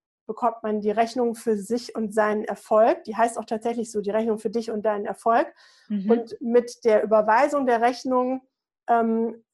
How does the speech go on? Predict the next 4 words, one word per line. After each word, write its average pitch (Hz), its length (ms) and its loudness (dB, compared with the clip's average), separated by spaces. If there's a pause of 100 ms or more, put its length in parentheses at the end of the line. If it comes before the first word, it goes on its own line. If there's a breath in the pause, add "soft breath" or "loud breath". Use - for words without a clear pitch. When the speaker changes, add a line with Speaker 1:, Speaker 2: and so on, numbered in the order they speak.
(480)
Speaker 1:
kauft 247 320 0
man 233 200 2
sich 240 360 -4 (380)
ein, 220 560 0